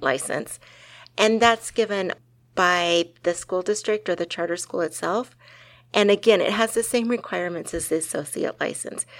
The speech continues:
So it's making sure that you have the content and you're learning the pedagogy, and then we're gonna support you through that process as you, um, work towards that professional license.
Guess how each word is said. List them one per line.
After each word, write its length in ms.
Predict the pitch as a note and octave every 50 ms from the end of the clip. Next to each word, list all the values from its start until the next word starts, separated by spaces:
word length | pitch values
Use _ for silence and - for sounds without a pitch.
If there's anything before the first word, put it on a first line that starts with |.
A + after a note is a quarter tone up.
| - - _
So 160 | - - G3+ G3
it's 180 | F#3+ F#3 - - - - - - -
making 300 | - G#3 G#3 - A3+ A3
sure 120 | G#3+ A3 G3
that 120 | - -
you 80 | F3 F#3
have 180 | G3 F#3+ F#3
the 100 | - A3
content 560 | A3 - G3+ F3+ F3+ F3+ - G3 F#3 F3+ - - -
and 100 | E3 E3
you're 120 | D#3+ D#3+
learning 320 | D#3+ E3+ E3 F3 F#3+ G3
the 60 | G3 G3
pedagogy, 840 | - - E3+ D#3 D#3+ D#3 - D#3 D#3 D3+ - - D#3 D3+ D3+ D3 - - - - - - _ -
and 140 | F3 E3
then 100 | D#3+ D#3
we're 120 | D#3 D#3 -
gonna 180 | - D3+ D#3
support 420 | - - E3 D3+ - - D#3 D#3+ -
you 100 | D#3+ D3+
through 200 | - - - E3
that 160 | D3+ - -
process 460 | - - - - - - - - -
as 140 | - - E3+
you, 200 | D#3+ D#3+ D#3+ D#3+ - - - - - - _ -
um, 400 | - D3+ D3 D3 D3 C#3+ - - - _ -
work 240 | - D#3 D3+ - -
towards 300 | - - - - - -
that 160 | - - -
professional 560 | - - - - - - - - - - - -
license. 480 | - - - - - - - - -